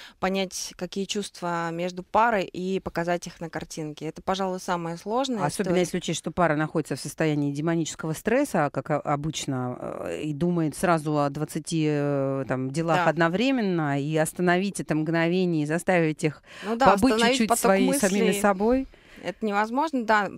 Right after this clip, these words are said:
Speaker 1: практически невозможно, но есть все равно уловки, и моя с-, основная задача — это вытащить чувства. Пожалуй, на съемке многие пары,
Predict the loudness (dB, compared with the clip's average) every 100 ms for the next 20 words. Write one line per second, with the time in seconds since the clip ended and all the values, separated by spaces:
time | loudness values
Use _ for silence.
0 | -4 0 0 -2 -6 -6 -6 -2 -2 0
1 | 0 0 -2 -2 -2 -4 -2 -2 0 0
2 | -2 0 -2 -4 -6 -6 -6 -20 -20 -18
3 | -6 -2 -2 0 2 2 0 -4 -4 -2
4 | -2 0 0 -2 0 0 0 -2 -4 -4
5 | -6 -6 -8 -10 -10 -8 -10 -8 -10 -10
6 | -12 _ -2 2 2 2 0 -2 -6 -18
7 | -18 -6 -4 -4 0 0 0 -4 -4 -2
8 | -2 -4 -2 -2 -2 -4 2 2 4 0